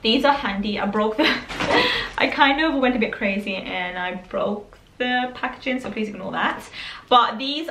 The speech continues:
are some, wow, everything's falling. Yes, these are some clear, um, gloves, powdered free, um, size small, and you get a hundred. So I've got quite a few of these. Um, so I'd wear this obviously with clients, or I'd wear this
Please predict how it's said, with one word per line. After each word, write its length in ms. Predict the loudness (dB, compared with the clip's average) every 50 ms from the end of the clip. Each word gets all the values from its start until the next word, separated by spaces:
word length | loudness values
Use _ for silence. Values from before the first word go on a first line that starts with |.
| -4 0
are 460 | 4 6 8 8 8 6 6 0 -8 -12 -14 -8
some, 480 | -4 -2 -2 0 0 0 -2 -2 -4 -6 -10 -10 -8
wow, 280 | -6 -4 -4 -4 -4 -4
everything's 480 | -6 -6 -8 -8 -8 -8 -8 -8 -10 -12 -14 -18 -18 -20 -14 -6
falling. 680 | -4 -4 -4 -2 -4 -2 0 2 2 2 0 -2 -4 -4 -8 -10 -10 -12 -14 -16 -16 -14 -12 -12 -6 0
Yes, 260 | 2 2 2 2 0
these 180 | 0 0 2 6
are 200 | 6 6 6 4
some 160 | 2 0 0
clear, 580 | 0 -4 0 4 6 6 6 6 6 6 4 4 4
um, 400 | 4 4 4 4 4 2 -2 -2
gloves, 380 | 0 2 4 4 4 4 0 -4
powdered 560 | -8 -4 0 0 2 2 0 0 -2 -4 -6
free, 580 | -8 -14 -14 -12 -10 -8 -8 -8 -8 -8 -6 -4
um, 400 | -2 0 2 2 2 0 -2 -10
size 380 | -8 -4 -2 -2 -2 -2 -4 -6
small, 340 | -4 0 2 2 4 4 2
and 120 | 0 0
you 80 | -2 0
get 140 | 0 0 0
a 40 |
hundred. 680 | 0 0 0 2 2 4 2 4 4 4 4 4 2 -2 -8 -14 -18 -20 -8
So 160 | 0 0 2
I've 60 | 2 4
got 160 | 2 0 2
quite 240 | 4 4 4 4 2
a 20 |
few 320 | -4 -8 -4 0 2 2
of 240 | 2 2 0 -2 -4
these. 320 | -2 0 2 2 2 0 -2 -6 -6 0 4
Um, 220 | 4 4 4 0 -2
so 80 | 0 2
I'd 220 | 2 2 2 2
wear 180 | 4 4 4 4
this 160 | 4 2 0
obviously 300 | 0 -4 -6 -6 -8 -10
with 160 | -8 -8 -6
clients, 480 | 0 2 4 4 4 4 2 0 -2 -2
or 260 | 0 2 4 4 4
I'd 160 | 4 0 0
wear 160 | 0 0 0
this 160 | 0 0 -2